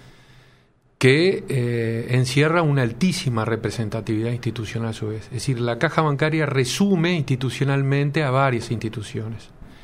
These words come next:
Y en un país como el Uruguay, donde la institucionalidad tiene niveles de desarrollo muy elevados, a diferencia de otros países,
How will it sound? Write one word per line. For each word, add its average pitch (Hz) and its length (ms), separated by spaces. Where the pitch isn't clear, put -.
Y 127 100
en 147 100
un 190 100
país 180 280
como 131 240
el 123 80
Uruguay, 127 540
donde 131 400
la 117 80
institucionalidad 117 1200
tiene 139 280
niveles 131 440
de - 20
desarrollo 120 640
muy 147 260
elevados, 120 560
a 110 80
diferencia 123 460
de 120 80
otros 120 180
países, 117 480